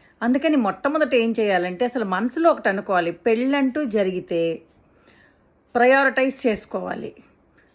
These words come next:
భార్య భర్తకి ఇంపార్టెన్స్ ఇవ్వాలి,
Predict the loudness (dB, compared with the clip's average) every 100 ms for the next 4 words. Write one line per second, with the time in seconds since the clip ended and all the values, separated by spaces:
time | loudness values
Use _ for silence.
0 | _ _ -2 2 4 2 0 -2 -2 -4
1 | -2 -2 0 0 0 0 -4 -2 -4 -2
2 | -4 -4